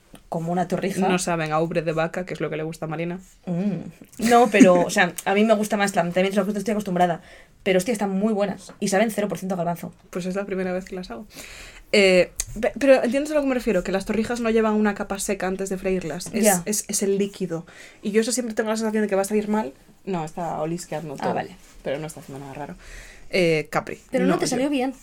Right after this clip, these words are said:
Speaker 2: Hmm.
Speaker 1: Te, me gustaron más las que eran muy grandes que estas. Creo que las mojaste más. Creo que están como más
Speaker 2: Puede ser.
Speaker 1: cremositas.
Speaker 2: Puede ser, puede ser.
Speaker 1: Es que yo soy de torrija muy cremosa.
Speaker 2: <laughs>
Speaker 1: A mí muy cremosa me gusta.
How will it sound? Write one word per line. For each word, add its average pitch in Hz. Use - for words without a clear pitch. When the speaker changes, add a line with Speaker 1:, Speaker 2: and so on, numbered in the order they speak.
Speaker 2:
Hmm. 254
Speaker 1:
Te, 220
me 262
gustaron 349
más 381
las 254
que 262
eran 302
muy 269
grandes 285
que 202
estas. -
Creo 285
que 320
las 269
mojaste 240
más. 180
Creo 254
que -
están 269
como 247
más 247
Speaker 2:
Puede 226
ser. 190
Speaker 1:
cremositas. 202
Speaker 2:
Puede 208
ser, 185
puede 185
ser. 185
Speaker 1:
Es 196
que 262
yo 262
soy 254
de 240
torrija 208
muy 196
cremosa. 180
Speaker 2:
<laughs> -
Speaker 1:
A 208
mí 233
muy 226
cremosa 196
me 185
gusta. -